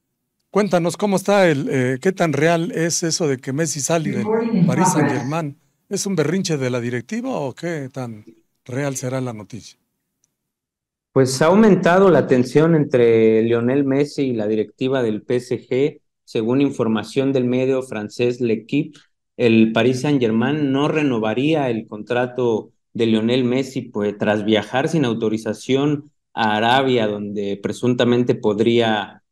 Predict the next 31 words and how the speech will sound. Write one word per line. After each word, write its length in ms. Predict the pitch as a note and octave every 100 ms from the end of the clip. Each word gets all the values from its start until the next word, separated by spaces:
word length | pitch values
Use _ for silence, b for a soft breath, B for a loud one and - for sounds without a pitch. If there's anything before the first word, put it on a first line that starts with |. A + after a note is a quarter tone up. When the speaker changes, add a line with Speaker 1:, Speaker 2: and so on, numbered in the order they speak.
| _ _
Speaker 2:
donde 240 | - A#2 A2+
podría 360 | A2+ A2 A#2+
salir 300 | A#2+ B2+ B2+
el 100 | B2+
argentino. 880 | A#2 A2+ A2 G2+ G#2 C3+ B2+ A2+ - _ _ -
La 360 | A#2 A2 A2
tensión 420 | A#2 A2 A2+ C#3 D#3
entre 360 | D3+ C3+ A2+
el 160 | A#2 A2+
delantero 960 | A2 G#2 G#2 A2 D3 D#3+ D#3+ D#3 D#3 - _
argentino 580 | A#2+ A2+ A#2 A2 C3+ D3+
y 60 | C#3+
el 100 | A2
equipo 320 | A2 D3 D3
francés 640 | C3 A2 A2+ C3 D#3 - _ _
ha 80 | -
aumentado 680 | B2 D#3 D3 A#2 B2 C3+ D3
en 100 | C3+
los 180 | A2 B2
últimos 420 | B2+ C3+ A#2 G#2
días 240 | A#2+ C#3+
tras 200 | C#3+ A2
las 280 | G#2+ G2+ G2+
especulaciones 1160 | G#2 - G#2+ - A2+ A2 - D3+ E3 C#3 - - _ _
de 160 | - A2+
la 160 | A2+ G#2+
salida 520 | A2+ A2 A#2+ B2+ C3
de 100 | A2+
Messi 340 | A2+ B2 B2+
del 180 | A#2 G#2
equipo. 580 | G2+ B2 A#2 A2 F#2 -